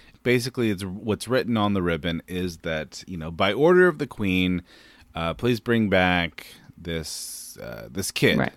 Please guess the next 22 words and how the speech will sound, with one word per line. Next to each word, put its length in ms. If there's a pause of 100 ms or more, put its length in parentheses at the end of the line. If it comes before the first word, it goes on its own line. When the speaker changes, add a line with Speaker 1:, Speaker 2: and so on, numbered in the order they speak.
(260)
Speaker 1:
And 260
they're, 160
they're 160
looking 260
for 120
Gendry. 360 (360)
And 200
Yoren 560
has 200
an 100
interesting 540
response. 760
He 140
says, 440 (280)
"Uh-uh, 520
there's 200
laws 360
about 320
this." 500 (340)
And 140
so 280
Yoren 460